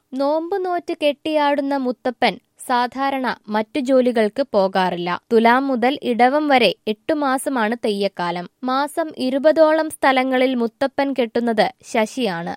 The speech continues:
മുംബൈ താനെയിലെ വീരാർ മടപ്പുരയിൽ ഭക്തജനത്തിരക്ക് കാരണം രാവിലെ ഏഴ് മണിക്ക് കെട്ടുന്ന കോലം രാത്രി എട്ട് മണി കഴിഞ്ഞാവും അഴിക്കുന്നത്.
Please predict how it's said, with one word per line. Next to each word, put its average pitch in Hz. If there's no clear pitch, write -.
മുംബൈ 254
താനെയിലെ 262
വീരാർ 269
മടപ്പുരയിൽ 247
ഭക്തജനത്തിരക്ക് 269
കാരണം 220
രാവിലെ 220
ഏഴ് 226
മണിക്ക് 285
കെട്ടുന്ന 247
കോലം 226
രാത്രി 214
എട്ട് 226
മണി 311
കഴിഞ്ഞാവും 226
അഴിക്കുന്നത്. 185